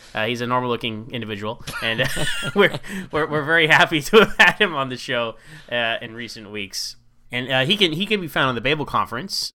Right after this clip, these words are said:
chiming in on all kinds of topics there. And you can hear him on episode one sixty, What If Old Can Be New Again, and episode one sixty-seven, Loss and Recovery, here on Standard Orbit. Two shows that received outstanding feedback and large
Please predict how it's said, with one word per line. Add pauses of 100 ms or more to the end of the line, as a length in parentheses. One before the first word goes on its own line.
chiming
in
on
all
kinds
of
topics
there. (240)
And
you
can
hear
him
on
episode
one
sixty,
What
If
Old
Can
Be
New
Again,
and
episode
one
sixty-seven, (260)
Loss
and
Recovery, (220)
here
on
Standard
Orbit.
Two
shows
that
received
outstanding
feedback
and
large